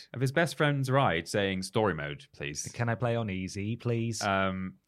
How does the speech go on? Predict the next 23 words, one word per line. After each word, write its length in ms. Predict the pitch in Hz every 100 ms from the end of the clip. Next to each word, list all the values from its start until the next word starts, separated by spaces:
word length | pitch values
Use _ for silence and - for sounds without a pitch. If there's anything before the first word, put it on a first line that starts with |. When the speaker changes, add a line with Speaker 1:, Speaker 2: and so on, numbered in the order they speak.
| _
Speaker 1:
I 200 | 113 131
play 240 | 139 107 87
on 180 | 82
story 340 | 82 - 87 82
mode, 420 | 78 78 82 85
uh, 200 | - 85 80 -
fairly 340 | - 117 117
often 340 | 117 151 - 175
nowadays 560 | 85 76 76 76 82 110
because 240 | 120 107
I 120 | 107 107
just, 260 | 104 -
I've, 220 | - 104 - -
there's 180 | 107
so 140 | - 131
many 140 | 127
games, 280 | 117 110 107
so 120 | - 107
little 200 | 101 92
time. 460 | 117 98 73 73 - -
It's 160 | 123 139
not 160 | 175
so, 240 | 165 170